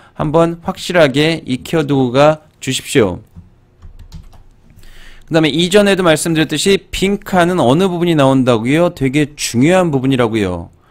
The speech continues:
그러면은 뭔데? 그 마음의 평화는 일어난대요. 언제 일어난다고요? 거리가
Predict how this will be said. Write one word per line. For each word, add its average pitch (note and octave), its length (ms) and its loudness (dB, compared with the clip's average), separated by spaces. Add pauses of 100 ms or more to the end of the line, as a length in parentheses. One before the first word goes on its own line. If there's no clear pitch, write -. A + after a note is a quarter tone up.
(180)
그러면은 D3 400 0
뭔데? C#3+ 640 2 (260)
그 C#3+ 200 2
마음의 E3 640 4
평화는 F3 880 0
일어난대요. C#3+ 960 2
언제 D#3+ 460 0
일어난다고요? B2+ 840 0 (320)
거리가 C#3+ 960 4